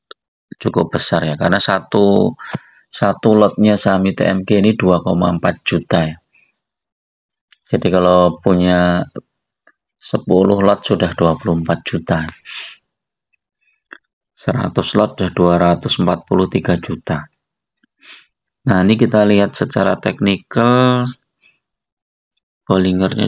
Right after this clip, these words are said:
coba. Sudah mulai naik ya, teman-teman,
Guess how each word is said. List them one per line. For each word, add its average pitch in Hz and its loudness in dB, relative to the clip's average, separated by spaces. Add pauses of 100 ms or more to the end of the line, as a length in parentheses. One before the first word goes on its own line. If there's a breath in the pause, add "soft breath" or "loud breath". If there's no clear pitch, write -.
coba. - -8 (1300)
Sudah 113 0
mulai 107 2
naik 107 0
ya, 92 0
teman-teman, 87 -2